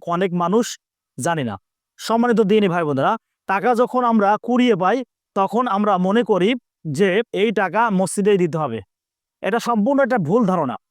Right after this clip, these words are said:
টাকা যখন আপনি রাস্তাঘাটে যেখানে সেখানে পড়ে পাবেন, এই টাকাটা নিয়ে এরপর অ্যানাউন্সমেন্ট করবেন, গোটা জায়গায় ছড়িয়ে দিবেন যে টাকাটা কার, খোঁজাখুঁজি করবেন,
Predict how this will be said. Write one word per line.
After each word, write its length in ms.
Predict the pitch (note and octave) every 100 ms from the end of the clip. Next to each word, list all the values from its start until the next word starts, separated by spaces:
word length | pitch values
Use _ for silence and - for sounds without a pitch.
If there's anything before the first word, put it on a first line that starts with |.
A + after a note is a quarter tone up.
| _ _ -
টাকা 220 | E3+ F3+ A3+
যখন 220 | A#3+ B3+
আপনি 200 | A#3+ A3
রাস্তাঘাটে 640 | F3+ F3+ - G#3+ E3+ F3+ G#3
যেখানে 320 | C#3 C#3 G#3+ G#3+
সেখানে 280 | G#3+ A3+ G#3
পড়ে 220 | A3+ A#3+
পাবেন, 280 | G3+ D3+ G3+ A#3 _ _ _ -
এই 140 | F3
টাকাটা 420 | F3+ F#3 F#3+ F#3+ G3+
নিয়ে 300 | F3 G#3 G3+ A#2+ _ _ _ _ _
এরপর 340 | E3+ F#3 F3 A3+ G#3
অ্যানাউন্সমেন্ট 640 | F3+ F#3 G#3 G#3+ F#3 F#3 D3
করবেন, 260 | B2+ A2 F#2 _ _ _ _ _
গোটা 260 | D3 G3 A3+
জায়গায় 460 | F#3+ G3 G3+ G3 G3 A#3 -
ছড়িয়ে 360 | D#3 A3 A#3 G#3+
দিবেন 220 | F3+ D#3
যে 100 | D3
টাকাটা 360 | E3+ G3+ G3 F#3+
কার, 240 | F#3 F#3 A#2+ _ _ _ _ _ _
খোঁজাখুঁজি 460 | - A3+ A#3 A3+ G#3
করবেন, 320 | G3+ E3 C#3